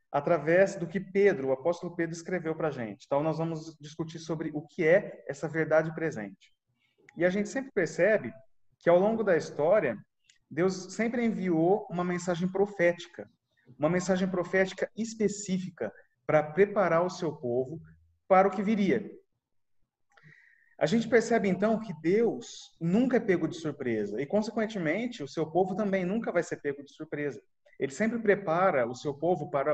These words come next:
o futuro, esper-, é, enviando profetas, né, pra revelar a sua verdade, pra que as pessoas se preparem, especificamente pra o juízo, pra um juízo que viria em determinado momento e pro juízo final também.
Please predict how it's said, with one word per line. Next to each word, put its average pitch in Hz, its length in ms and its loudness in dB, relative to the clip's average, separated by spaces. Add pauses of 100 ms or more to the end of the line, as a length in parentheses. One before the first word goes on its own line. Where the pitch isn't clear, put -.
o 151 60 -10
futuro, 185 560 -10 (380)
esper-, 160 360 -2
é, 147 320 2
enviando 170 380 0
profetas, 175 600 0
né, 131 100 -6
pra 135 160 -4
revelar 139 480 0 (580)
a 151 120 0
sua 180 180 2
verdade, 180 560 4
pra 190 420 6 (380)
que - 80 -2
as 190 140 2
pessoas 190 340 -2
se 190 140 -6
preparem, 175 580 2 (400)
especificamente 202 840 -2
pra 202 160 0
o 208 80 4
juízo, 202 440 0
pra 151 100 -4
um 160 100 0
juízo 156 400 -2
que - 80 -12
viria 135 540 -4 (180)
em 127 80 -4
determinado 131 440 0
momento 160 360 -2
e 240 40 -6
pro 226 120 -2
juízo 196 320 -2
final 185 300 -4
também. 151 340 -2